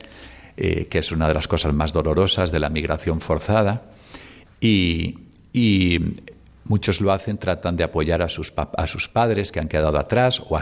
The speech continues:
o a lo mejor a sus hijos, etcétera, ¿no?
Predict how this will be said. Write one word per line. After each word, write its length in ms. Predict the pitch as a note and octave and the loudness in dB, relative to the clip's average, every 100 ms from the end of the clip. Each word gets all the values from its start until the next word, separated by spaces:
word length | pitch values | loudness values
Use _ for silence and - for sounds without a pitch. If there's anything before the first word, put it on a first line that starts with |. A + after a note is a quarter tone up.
| - - | -2 -2
o 60 | |
a 80 | D#2+ | 0
lo 60 | D2+ | 0
mejor 280 | - E2+ | 0 -2
a 60 | D2 | -2
sus 300 | - - - | -4 -2 0
hijos, 500 | B2+ - F#2 - - - - - | 2 0 -2 -2 -8 -20 -20 -8
etcétera, 540 | E2+ - F2+ - D2 D2+ | -6 0 0 0 -2 -2
¿no? 180 | G#2 | -2